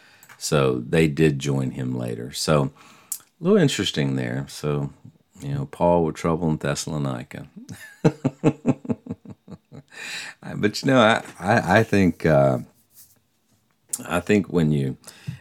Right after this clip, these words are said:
I heard, uh, the other day, I, I don't know who it said, who it was. I think it was at the, uh, the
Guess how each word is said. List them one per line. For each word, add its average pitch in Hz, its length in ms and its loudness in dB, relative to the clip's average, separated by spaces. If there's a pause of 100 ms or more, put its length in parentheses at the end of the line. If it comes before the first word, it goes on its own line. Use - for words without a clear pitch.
(100)
I 90 140 4
heard, 90 380 6
uh, 71 220 4
the 73 180 2
other 73 280 4
day, 71 400 0
I, 71 140 -2
I 98 240 -2
don't 87 180 4
know 78 60 0
who 82 160 2
it 65 120 -4
said, 71 460 -2
who 95 200 0
it 67 60 -2
was. 69 500 -2
I 69 100 -4
think 95 200 -2
it 76 80 0
was 67 240 -2
at 69 240 -2
the, 65 280 -2
uh, 62 260 -4 (800)
the 62 500 -6